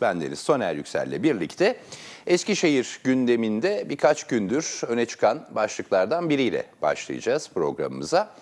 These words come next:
K Y K yurdunda bildiğiniz gibi pazartesi günü ilginç ve alışık olmadığımız bir şey yaşandı. Gecenin bir vakti, gece yarısı, e, bir şahıs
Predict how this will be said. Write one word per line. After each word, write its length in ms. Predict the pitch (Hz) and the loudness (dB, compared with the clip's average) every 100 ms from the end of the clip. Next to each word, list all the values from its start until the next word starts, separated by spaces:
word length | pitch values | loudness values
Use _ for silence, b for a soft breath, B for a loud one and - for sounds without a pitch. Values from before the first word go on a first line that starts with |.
| B B B - | B B B 2
K 180 | 156 | 4
Y 120 | 156 151 | 4 2
K 180 | 151 | 2
yurdunda 460 | 131 98 95 90 90 | 4 0 0 0 0
bildiğiniz 500 | 113 107 110 101 - | 0 0 0 0 -4
gibi 460 | 87 85 160 160 - | -4 0 0 -2 -2
pazartesi 680 | 117 104 139 127 123 - 92 | 0 2 2 0 -4 -6 -2
günü 380 | 127 107 160 - - - - | 0 0 -2 -6 -14 -10 -2
ilginç 420 | 135 127 139 - | 0 0 -2 2
ve 80 | 117 | 2
alışık 320 | 120 123 139 | 2 0 0
olmadığımız 540 | 123 92 87 180 185 | 2 0 -2 -2 -4
bir 60 | 135 | -6
şey 200 | - 101 | -2 -2
yaşandı. 680 | 71 - 76 71 90 190 208 B B - | -2 -2 -4 -2 0 -2 -4 B B 4
Gecenin 380 | 190 202 208 214 | 4 4 2 2
bir 120 | 220 | 2
vakti, 500 | 151 110 - 85 85 | 4 2 0 -4 0
gece 240 | 120 117 | 0 2
yarısı, 560 | 120 78 73 - 170 190 98 82 76 76 73 69 | 2 0 -2 -2 -2 -2 -2 -2 0 -2 -2 -2
e, 40 | 82 | 0
bir 100 | 165 | 0
şahıs 540 | - 113 131 - - | 2 0 0 -4 -16